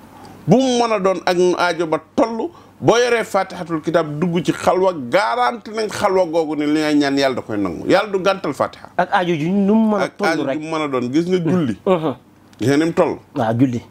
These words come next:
Speaker 1: Ni mu toll ci yàlla.
Speaker 2: Mhm.
Speaker 1: Nga yàlla dafa wax ni doomu aadama bés bu doonee mu kàllaf, li ko njëkk a war moom mooy mu wéral nga moom ci man. Topp na ngëm googee, mu topp farata yi nga xamante ne moo topp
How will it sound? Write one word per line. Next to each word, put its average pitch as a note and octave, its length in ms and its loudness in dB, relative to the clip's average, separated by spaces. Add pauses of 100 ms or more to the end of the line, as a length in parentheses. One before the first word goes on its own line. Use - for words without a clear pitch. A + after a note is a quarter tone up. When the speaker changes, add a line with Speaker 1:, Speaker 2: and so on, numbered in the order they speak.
(120)
Speaker 1:
Ni C3 100 2
mu D#3 60 -2
toll E3+ 300 0
ci - 140 -10
yàlla. C#3 240 0 (100)
Speaker 2:
Mhm. B2+ 260 0 (680)
Speaker 1:
Nga A2+ 80 4
yàlla D#3 220 2
dafa E3+ 160 2
wax F3 200 0
ni E3+ 280 2 (680)
doomu F3 280 4
aadama F3+ 280 0
bés E3+ 160 2
bu E3+ 160 0
doonee G3 480 0
mu F#3 240 -4
kàllaf, D#3+ 400 -2
li D#3+ 240 -6
ko G#3+ 160 -2
njëkk G3+ 540 -4
a A#3+ 40 2
war A#3 380 2
moom G3+ 400 0
mooy F#3+ 160 2
mu F#3+ 260 0
wéral G3+ 300 2
nga F3 100 0
moom E3+ 240 -4
ci - 100 -4
man. D#3+ 260 0 (1040)
Topp A3+ 280 2
na G3 140 4
ngëm F#3+ 420 0
googee, F3 440 0
mu E3+ 200 -2 (120)
topp - 240 -2 (100)
farata F#3 360 0
yi F#3 80 0
nga G3+ 120 -2
xamante F#3 280 -4
ne D#3+ 80 -2
moo E3+ 220 2
topp F#3+ 300 -4